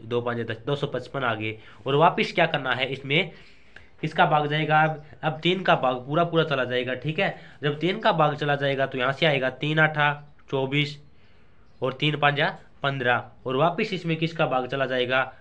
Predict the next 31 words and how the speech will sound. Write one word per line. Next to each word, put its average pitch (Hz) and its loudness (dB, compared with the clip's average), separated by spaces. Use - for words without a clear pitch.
पाँच 131 2
का। 113 -2
जब 123 -4
पाँच 170 4
का 175 4
भाग 127 0
जाएगा 131 0
तो 117 -6
सत्रह 147 0
आ 135 6
जाएगा 117 0
फ्रेंड्स। 117 -8
और 139 0
इसके 175 2
बाद 151 4
जो 127 -12
सत्रह 175 4
का 165 2
पूरा 151 0
पूरा 156 2
भाग 117 0
जाएगा, 117 0
सत्रह 139 0
एकम 160 -2
सत्रह। 104 -4
ठीक 170 0
है, 254 4
तो 180 2
अब 311 2
इस 214 -2
प्रकार, 165 4